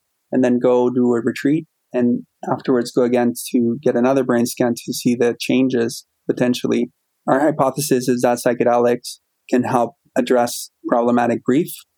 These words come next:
and other mental health issues. We're also w-, looking to recruit women for a military sexual trauma study. Uh, this one is a little bit further behind, so we are still raising money for it, but we're gonna look to see if five M E O D M T can help with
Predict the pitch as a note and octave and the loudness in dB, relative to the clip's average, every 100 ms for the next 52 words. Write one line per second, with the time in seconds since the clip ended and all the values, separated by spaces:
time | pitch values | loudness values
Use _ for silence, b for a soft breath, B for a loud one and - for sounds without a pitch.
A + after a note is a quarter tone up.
0 | _ B2 A#2+ A#2 E3 A#2+ A#2+ B2 A#2+ A#2 | _ 0 0 2 2 2 0 -2 0 -2
1 | - A#2 B2 A#2+ - _ _ _ _ C3 | -2 -2 -2 -4 -8 _ _ _ _ 0
2 | C#3 D3 D3+ C3+ B2 _ _ C3+ C3 B2+ | 0 2 0 0 -4 _ _ -2 0 2
3 | C3 B2+ B2 - - B2+ B2 A#2+ A#2+ B2 | 2 2 -2 -10 0 2 4 2 2 -2
4 | - B2+ B2+ B2 B2 B2+ B2 B2 A#2+ B2 | -2 0 2 2 0 2 2 2 0 0
5 | A#2+ B2+ A#2+ B2 - C3 B2+ - C3+ C#3+ | 0 -2 -2 -4 0 0 0 0 0 0
6 | E3 E3 _ _ _ C#3 B2+ B2+ - C3 | 0 -6 _ _ _ -2 0 0 2 0
7 | B2 B2+ B2 B2+ - B2+ B2+ B2 A#2+ C3 | 2 2 2 0 -2 0 0 0 0 0
8 | C#3 - A#2+ A#2+ A#2+ B2+ A#2 A#2 - A#2+ | 0 0 0 2 0 0 0 -2 -2 0
9 | A#2+ A#2 B2+ B2 B2 B2+ C#3 D#3+ E3 - | 2 0 0 0 2 0 0 0 -2 -6
10 | _ _ B2+ B2+ B2 - _ _ C3+ C3+ | _ _ 0 2 0 -4 _ _ 0 2
11 | C3 B2+ B2+ - C3+ B2 C#3+ C3 B2 - | 2 2 0 0 -4 0 2 2 2 0
12 | C3 B2+ B2+ B2+ B2 B2 B2 A#2 A#2+ C#3+ | 0 2 2 2 2 2 2 2 0 -2
13 | C3+ B2 B2 B2+ A#2+ - B2 | 0 0 0 -2 -2 0 0